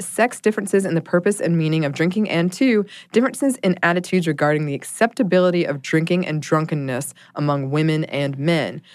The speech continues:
Regarding the first variable, data on sex differences in where, when, and how drinking occurs suggests that it has a different meaning for the sexes. Women tend to drink wine, tend to drink slowly, drink with family members or at parties, drink on special occasions,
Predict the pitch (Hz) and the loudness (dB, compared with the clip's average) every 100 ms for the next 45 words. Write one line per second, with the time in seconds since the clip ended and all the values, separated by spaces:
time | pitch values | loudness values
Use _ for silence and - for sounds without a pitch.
0 | - - - 165 185 233 240 233 285 339 | -20 -10 -2 2 4 4 0 0 0 2
1 | - 165 151 143 139 143 - _ - 165 | 4 4 4 2 -2 -2 -12 _ 0 2
2 | 202 233 202 190 185 - 175 - 160 156 | 4 2 0 2 0 2 0 0 0 0
3 | 151 156 147 143 139 160 196 220 185 180 | 0 0 0 -2 0 2 4 2 2 2
4 | 175 156 - 160 165 170 165 165 147 - | 2 0 0 2 2 2 0 0 -4 -2
5 | 151 143 156 160 170 175 - 165 160 151 | -2 0 0 0 0 0 0 0 0 -2
6 | - 180 359 339 170 160 147 135 165 - | 0 0 0 0 2 2 0 -2 -4 -10
7 | _ 143 151 165 247 247 131 110 - - | _ 2 2 4 2 2 -2 -2 -6 -20
8 | - _ 160 226 240 220 196 160 147 139 | -20 _ 2 4 4 4 2 2 -2 2
9 | 185 214 226 220 214 _ - 269 349 311 | 2 4 2 0 -4 _ -2 2 4 4
10 | 180 165 - - 156 151 143 143 - _ | 2 0 -2 0 2 2 0 -2 -6 _
11 | - 196 180 170 190 196 190 185 185 - | 0 2 2 2 2 4 4 4 2 2
12 | 147 - 208 214 220 214 - 160 156 151 | 0 2 0 2 2 -2 -2 -2 0 0
13 | - 151 147 - 196 196 202 196 | -2 0 -2 2 0 2 -2 -4